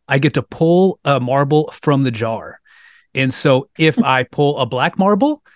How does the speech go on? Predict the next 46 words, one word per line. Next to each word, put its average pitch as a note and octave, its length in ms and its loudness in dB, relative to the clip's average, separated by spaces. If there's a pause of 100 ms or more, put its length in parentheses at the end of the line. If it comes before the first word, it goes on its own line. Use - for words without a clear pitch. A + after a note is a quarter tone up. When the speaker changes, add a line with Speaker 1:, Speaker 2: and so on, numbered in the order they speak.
(200)
Speaker 1:
I C#3 120 0
put D3+ 340 0
a C3 60 -8
certain D3 340 -4
dollar C3+ 320 -2
amount F3+ 420 -2
toward C3+ 400 -4
my A#2 200 -6
camera. D#3+ 520 -4 (280)
And C#3 100 0
if C3+ 80 -2
I B2+ 180 0 (140)
pull B2+ 160 -6
a G#2+ 60 -8
white F3 280 0
marble, C3 460 -2
well, B2+ 180 -8
obviously B2+ 400 -6
I C3 60 2
don't C#3+ 140 -2
get C3+ 120 0
anything. D3 360 0 (100)
So C3 380 0
I C3 280 -2
basically C#3+ 460 -2
using C#3+ 460 0
gambling F3 580 2 (140)
<laughs> - 160 -2
to F#3 320 2
help E3+ 320 0
me D#3 260 0
Speaker 2:
Jeez. - 560 -4
Speaker 1:
<laughs> - 100 -12
to G3+ 120 2
quit G3+ 440 2
my, F3 380 0
Speaker 2:
One B3 200 4
Speaker 1:
uh, C#4+ 40 4
so A#3+ 80 4
Speaker 2:
addiction G3+ 540 2 (160)
for G3 160 4
Speaker 1:
<laughs> - 0 -
Speaker 2:
another. D#3 420 0
Speaker 1:
That's D4 400 0
right. D#4+ 340 0
So B3+ 260 4